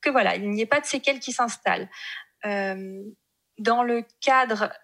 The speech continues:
euh, des patients qu'on va voir, euh, euh, c'est la plupart du temps des paralysies sévères qui vont avoir des séquelles.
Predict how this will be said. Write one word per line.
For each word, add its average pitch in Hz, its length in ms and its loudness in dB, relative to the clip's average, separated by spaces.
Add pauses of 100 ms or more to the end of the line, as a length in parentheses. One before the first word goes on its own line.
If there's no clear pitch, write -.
(160)
euh, 185 220 -2
des 190 120 0
patients 240 440 2
qu'on 202 180 -8
va 180 160 2
voir, 202 500 2
euh, 175 720 -4 (840)
euh, 208 220 -10
c'est - 340 -4
la 196 120 2
plupart 208 320 2
du 196 100 -4
temps 233 200 0
des 185 340 -2
paralysies 196 540 -2
sévères 240 500 2
qui - 180 -10
vont 220 180 0
avoir 208 320 2
des 196 100 -6
séquelles. 208 580 0